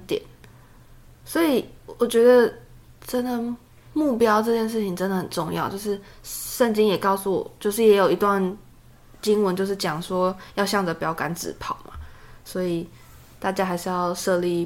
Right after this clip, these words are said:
不管是小目标还是中目标还是大目标，还是要需要设立一些目标，让自己生活过得充实一点，才不会太空虚。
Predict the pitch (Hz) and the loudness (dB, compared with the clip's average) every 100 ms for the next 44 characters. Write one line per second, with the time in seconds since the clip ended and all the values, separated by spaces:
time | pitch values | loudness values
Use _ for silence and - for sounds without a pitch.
0 | - 226 208 170 196 190 170 170 180 180 | -4 -2 0 -2 -4 -4 -2 -2 -2 -2
1 | 165 170 202 - - - - 180 - 185 | -2 -2 -6 -14 -20 -20 -12 -10 -6 -6
2 | 175 - 185 185 185 180 165 160 165 165 | -6 0 0 2 0 0 -2 -2 -4 -8
3 | 180 170 160 160 160 123 87 196 - - | -6 -4 -4 -6 -6 -6 -6 -8 -16 -20
4 | - - - - 196 220 240 208 - - | -20 -20 -10 0 0 2 0 0 -4 -2
5 | 214 208 - 196 190 185 190 214 - 247 | -2 -2 0 4 6 4 2 -4 2 4
6 | 202 214 196 208 196 208 220 208 175 175 | 6 2 2 -2 0 2 2 0 0 2
7 | 190 185 190 190 - - 180 196 170 185 | 2 0 -4 -4 -4 0 0 0 0 4
8 | 175 170 208 208 202 160 170 - - - | 4 4 2 2 0 0 -2 0 -6 -4
9 | - - - - - - - 175 170 170 | -6 -6 -8 -18 -20 -12 -6 -2 0 0
10 | - 170 180 165 185 - - | -2 -4 -2 -4 -4 -8 -10